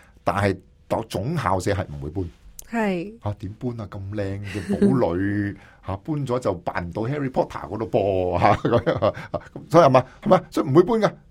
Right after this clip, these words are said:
Speaker 1: 所以永遠呢種如果係，啊，留學生居多嘅一個，或者接受留學生，或者佢本身學府已經去到世界級嘅級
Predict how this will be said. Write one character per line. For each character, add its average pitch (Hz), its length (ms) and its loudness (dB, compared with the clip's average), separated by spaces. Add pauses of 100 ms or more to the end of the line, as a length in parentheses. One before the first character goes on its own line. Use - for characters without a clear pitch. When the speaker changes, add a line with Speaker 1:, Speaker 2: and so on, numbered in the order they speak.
(320)
Speaker 1:
所 - 160 -4
以 233 180 -6 (520)
永 139 100 2
遠 165 400 4
呢 185 140 -8
種 175 220 2
如 117 100 -2
果 170 100 2
係， 117 240 2 (220)
啊， 92 200 2 (520)
留 85 200 -4
學 98 140 0
生 151 320 0
居 147 220 4
多 143 280 4
嘅 104 220 4
一 110 40 2
個， 90 180 0
或 87 100 0
者 123 160 0
接 - 220 -8
受 90 180 0
留 73 100 -4
學 80 120 -2
生， 131 140 0
或 113 60 2
者 156 80 0
佢 123 200 0
本 120 120 -6
身 160 100 -2
學 101 180 -2
府 107 280 -4
已 135 40 0
經 135 160 -4
去 117 140 0
到 101 220 2 (280)
世 - 160 0
界 110 80 2
級 107 360 -2 (140)
嘅 95 320 0 (320)
級 - 100 -2